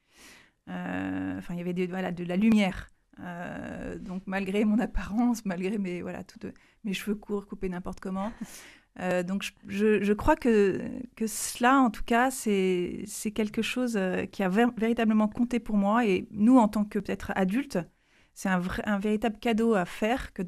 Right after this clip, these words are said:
de regarder, euh, ces jeunes filles, euh, ces jeunes femmes avec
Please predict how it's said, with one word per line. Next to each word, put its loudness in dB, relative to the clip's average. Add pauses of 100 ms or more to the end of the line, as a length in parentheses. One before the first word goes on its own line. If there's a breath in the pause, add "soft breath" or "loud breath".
(120)
de -2
regarder, 4
euh, -2
ces -6
jeunes 0
filles, 2
euh, 0
ces -6
jeunes -2
femmes 0 (420 loud breath)
avec -4